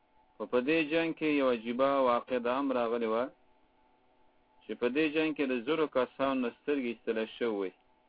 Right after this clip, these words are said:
خالد رضی الله تعالی عنه چې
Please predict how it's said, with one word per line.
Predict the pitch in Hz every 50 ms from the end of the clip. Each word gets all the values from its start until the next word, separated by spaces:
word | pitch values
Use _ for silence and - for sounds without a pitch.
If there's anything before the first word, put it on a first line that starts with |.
| _ _ _ _ _ _ _ _ _ _ _ _ _ _ _ _ _ _ _ _ _ _ _ _ _ _
خالد | - - 113 123 139 156 165 165
رضی | 165 160 156 135 143 147
الله | 139 135 131
تعالی | - 131 127 123
عنه | 127 127 131 139 143 143 139 135 123 - _ _ _ _ _ _ _ _ _ _ _
چې | _ - 117